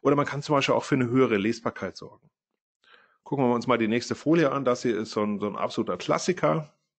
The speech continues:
Ähm, aus dem Erbrecht Ratgeber punkt de, schöner Text.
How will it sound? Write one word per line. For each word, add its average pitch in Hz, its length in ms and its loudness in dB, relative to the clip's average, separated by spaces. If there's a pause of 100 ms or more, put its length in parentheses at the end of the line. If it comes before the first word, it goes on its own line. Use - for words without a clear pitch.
(640)
Ähm, 113 580 0 (340)
aus 110 180 -4
dem 113 100 -2
Erbrecht 127 420 -4
Ratgeber 117 380 2
punkt - 20 -4
de, 120 340 2
schöner 113 280 2
Text. - 480 -4